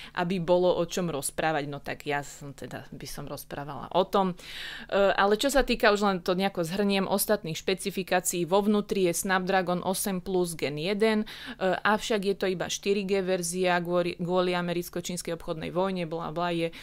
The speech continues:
vlastne Huawei stále nejako obmedzený a teda nemôže využívať, môže využívať päť G, ale keď to mal s nejakým Kirinom ešte v predošlej ved-, e, generácii, to bol ešte jeho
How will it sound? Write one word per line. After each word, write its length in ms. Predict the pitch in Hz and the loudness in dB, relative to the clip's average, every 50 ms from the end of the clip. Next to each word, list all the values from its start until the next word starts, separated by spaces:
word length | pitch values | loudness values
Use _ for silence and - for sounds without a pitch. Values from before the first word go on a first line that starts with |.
| - 226 | -16 -8
vlastne 300 | - 185 175 - - 185 | -6 -4 -4 -4 -4 -4
Huawei 360 | 180 180 180 180 180 175 180 | -4 -2 0 0 2 2 0
stále 360 | 175 175 - - 165 170 170 170 | -2 -4 -4 -2 -2 0 0 -2
nejako 320 | 170 165 160 160 - - | -2 -4 -4 -6 -8 -6
obmedzený 760 | - - 202 196 196 208 202 185 175 190 185 180 180 180 175 - | -2 0 0 2 2 0 0 0 0 -2 0 0 0 -2 0 0
a 180 | - 160 160 | 0 0 0
teda 260 | 165 - 180 165 165 | 0 -2 -4 -2 -2
nemôže 460 | 165 170 175 185 185 185 175 165 170 165 | -2 -2 0 0 0 0 -2 -2 -2 -4
využívať, 640 | 160 175 180 175 170 165 170 143 139 139 - - - - - - 226 - - - 143 - - - - - - - - - | -2 0 0 0 0 -2 -2 -4 -4 -6 -6 -10 -16 -18 -16 -18 -18 -14 -14 -12 -12 -12 -14 -16 -16 -18 -20 -20 -10 -4
môže 360 | 185 202 208 226 226 208 202 | 0 4 6 6 6 6 4
využívať 380 | 185 208 208 196 214 208 190 - | 4 4 4 4 4 2 2 2
päť 220 | - 202 190 175 175 | 2 2 2 2 2
G, 100 | 170 196 | 2 2
ale 220 | 196 196 190 190 185 185 170 156 156 180 | 4 4 4 4 4 2 2 -2 -6 -6
keď 180 | - - 208 - - | -2 -2 -2 0 0
to 100 | - 208 | 0 0
mal 240 | 202 196 190 190 185 | 2 4 4 4 2
s 120 | 175 170 | 0 0
nejakým 340 | 190 180 185 - 214 185 170 | -2 -2 -2 0 -2 -4 -4
Kirinom 560 | - - 214 208 208 202 202 196 190 185 180 | -4 -2 -2 0 0 2 2 2 2 0 0
ešte 220 | 180 175 - 180 | -2 -2 -4 -6
v 80 | 170 - | -6 -2
predošlej 440 | - 202 196 196 196 - - 202 185 170 | 0 0 2 2 0 -2 -2 -2 -2 0
ved-, 180 | 180 175 170 | -2 -2 -2
e, 80 | - - 175 170 170 | -2 -2 -2 -2 -2
generácii, 640 | 165 175 185 180 180 180 180 180 175 - - 190 175 | -2 -2 -2 -2 0 0 0 0 0 -2 -2 -4 -4
to 100 | - 180 | -4 -4
bol 140 | 160 165 165 | -2 0 0
ešte 240 | 170 165 - - 156 | 0 -2 -4 -6 -6
jeho 480 | 151 170 185 214 202 202 196 190 185 | -2 -2 0 0 0 2 2 2 2